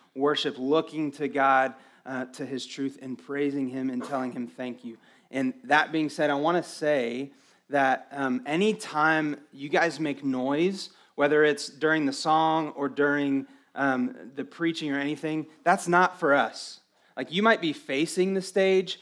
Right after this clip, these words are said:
but your praise doesn't come up to the stage. We're sending that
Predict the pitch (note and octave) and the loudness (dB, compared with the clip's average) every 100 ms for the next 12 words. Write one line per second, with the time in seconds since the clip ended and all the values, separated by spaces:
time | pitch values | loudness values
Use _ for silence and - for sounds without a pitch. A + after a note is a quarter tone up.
0 | - _ - D#3 C#3+ D#3+ F#3+ G3+ G3 - | -16 _ -2 -2 4 6 8 8 6 2
1 | - E3+ E3 F3+ F3 - E3+ E3+ F3 - | 2 6 8 6 4 6 6 6 2 -4
2 | - F3 E3 D#3 D3+ - D#3+ C#3 C#3 - | -2 0 2 2 0 -2 -6 -4 -6 -6
3 | C3+ B2 C3+ F3+ - F3+ F3+ F3 D#3 C#3+ | -8 -4 -2 -2 0 2 2 2 0 -2